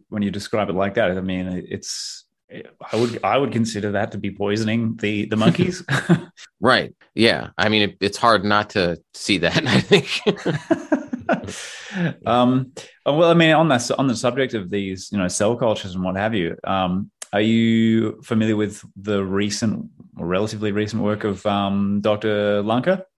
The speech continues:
Speaker 2: Yeah. Yeah.
Speaker 1: Yeah. Around the cytopathic effect.
Speaker 2: Mm-hmm.
Speaker 1: Yeah. What were your thoughts around that when you saw that?
Speaker 2: Yeah, I th-, I thought it was a pretty good experiment, and, and it didn't surprise me because,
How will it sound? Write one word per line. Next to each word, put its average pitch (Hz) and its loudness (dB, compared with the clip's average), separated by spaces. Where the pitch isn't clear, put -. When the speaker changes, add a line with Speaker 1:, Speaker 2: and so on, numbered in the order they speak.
Speaker 2:
Yeah. 170 0
Yeah. 98 -8
Speaker 1:
Yeah. 101 -2
Around 110 0
the 110 0
cytopathic 113 -2
effect. 120 -4
Speaker 2:
Mm-hmm. 104 -4
Speaker 1:
Yeah. 90 -2
What 120 2
were 113 2
your 113 4
thoughts 107 -2
around 98 -2
that 95 -2
when 98 -4
you 95 -4
saw 101 -4
that? 95 -4
Speaker 2:
Yeah, 185 4
I 113 4
th-, - -6
I 123 2
thought 151 4
it 151 6
was 143 4
a 123 0
pretty 143 2
good 127 4
experiment, 120 2
and, 107 0
and 123 0
it - -2
didn't 180 4
surprise 127 -2
me 95 -4
because, 92 -2